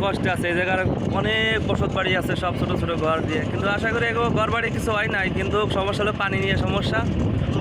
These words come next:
ভিতরে পানি ঢুকে গেছে। মানে, সবার সমস্যা হয় নাই,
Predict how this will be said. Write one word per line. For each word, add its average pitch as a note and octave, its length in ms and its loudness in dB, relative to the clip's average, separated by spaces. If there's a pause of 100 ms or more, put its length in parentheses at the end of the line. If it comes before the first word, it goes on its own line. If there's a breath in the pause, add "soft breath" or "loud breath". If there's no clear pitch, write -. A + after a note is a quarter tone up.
(120)
ভিতরে F3+ 260 0
পানি F#3 300 0
ঢুকে F3+ 320 0
গেছে। G3 280 0 (1400)
মানে, F#3 160 -2
সবার A3 360 0
সমস্যা A3+ 400 0
হয় A3+ 100 0
নাই, A#3+ 160 -2